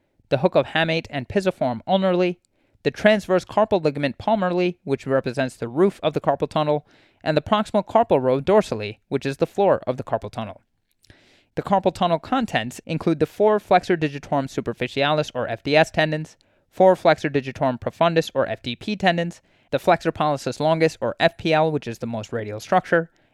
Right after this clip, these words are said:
and the median nerve. Moving on to the branches of the median nerve,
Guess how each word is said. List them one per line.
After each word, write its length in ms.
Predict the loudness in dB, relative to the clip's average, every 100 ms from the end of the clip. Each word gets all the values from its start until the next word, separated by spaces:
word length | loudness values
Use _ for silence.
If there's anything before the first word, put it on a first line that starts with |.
| _
and 240 | 2 2 0
the 80 | -4
median 340 | -4 -4 -4 0
nerve. 320 | 0 -2 _ _ _ _ _ _ _ _ _ _ _ 2
Moving 200 | 2 2
on 100 | 2
to 140 | 0
the 80 | 0
branches 480 | 2 2 4 0 2
of 180 | -4
the 60 | -2
median 320 | -2 0 2
nerve, 280 | 2 2